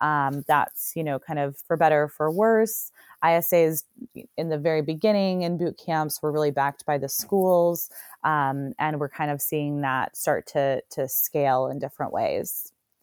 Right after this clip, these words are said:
And then I mentioned university partnerships before. Obviously, there is a lot of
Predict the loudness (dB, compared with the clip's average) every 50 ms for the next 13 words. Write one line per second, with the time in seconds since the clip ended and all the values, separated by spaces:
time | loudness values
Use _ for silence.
0 | _ _ _ _ _ _ -20 -20 -20 -10 -2 2 4 6 6 6 6 6 6 6
1 | 6 4 2 2 2 4 6 6 6 6 4 2 2 2 4 4 4 4 2 2
2 | 2 2 2 2 0 0 0 0 -2 0 0 0 0 0 -2 0 0 0 -4 -4
3 | -2 -2 -2 -2 -2 -6 -8 -8 -10 -10 -4 -2 0 2 4 4 4 4 4 2
4 | 0 _ 2 4 4 6 6 4 4 2 2 0 2 2 2 2 0 0 2 2
5 | 2 2 2 -2 -4 0 0 0 2 2 2 4 6 6 6 6 4 2 -2 -10
6 | -18 -8 -6 -6 -6 -6